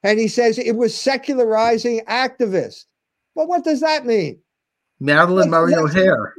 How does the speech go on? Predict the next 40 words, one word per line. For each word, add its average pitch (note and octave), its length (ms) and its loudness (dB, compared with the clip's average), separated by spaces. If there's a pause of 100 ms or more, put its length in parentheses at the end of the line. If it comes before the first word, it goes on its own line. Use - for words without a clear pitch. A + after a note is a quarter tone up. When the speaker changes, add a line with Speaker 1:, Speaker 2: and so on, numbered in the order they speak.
(160)
Speaker 1:
let's, C#4 420 0
let's, D4 300 0 (140)
no, D4+ 320 0
no, D4+ 320 -2
no, C#4 180 0
wait C#4 240 0
a G#3+ 40 0
minute. E3 220 0
We're B3+ 140 -4
talking B3+ 400 0
about G3 240 0
school C4 360 -2
prayer. E3+ 540 0 (300)
It's A3+ 240 0
Schempp C4+ 520 -2
versus A3 520 0
Abington G3+ 560 -2
School G3 400 0
Board. E3+ 480 0
That B3+ 160 0
was B3+ 160 -2
a A3 80 2
Jewish C#4 680 -2
operation G#3+ 760 0
from A#3 260 -4
beginning A#3 680 -2
to - 320 -6
end. C4+ 420 2 (220)
It A3+ 100 0
was A#3+ 180 -2
the B3+ 120 -2
Jews C#4 500 0
who B3 140 0
drove A3 420 0
prayer A3 320 -2
out A#3 140 2
of G#3+ 80 -2
school. C#4 460 -2 (200)
And A3 160 2
this, D4 280 0